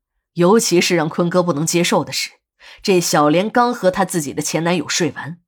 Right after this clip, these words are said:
自己来得太突然，小莲甚至还没有来得及清洗一下，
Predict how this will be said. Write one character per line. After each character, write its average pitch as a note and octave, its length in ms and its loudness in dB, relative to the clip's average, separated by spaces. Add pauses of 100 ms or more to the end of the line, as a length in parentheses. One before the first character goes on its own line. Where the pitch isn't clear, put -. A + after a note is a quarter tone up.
(200)
自 D#4+ 240 2
己 F3+ 160 0
来 F3+ 180 4
得 B3+ 80 4
太 A3+ 280 -4
突 - 180 -8
然， - 280 -14 (280)
小 A3 240 2
莲 C4 180 4
甚 E4+ 160 0
至 C4 120 2
还 C#4 120 2
没 D#4 100 2
有 A#3 120 4
来 G3 160 2
得 C4+ 80 2
及 C4+ 160 0
清 D4+ 300 -4
洗 - 160 -4
一 B2 120 -4
下， D#3+ 240 2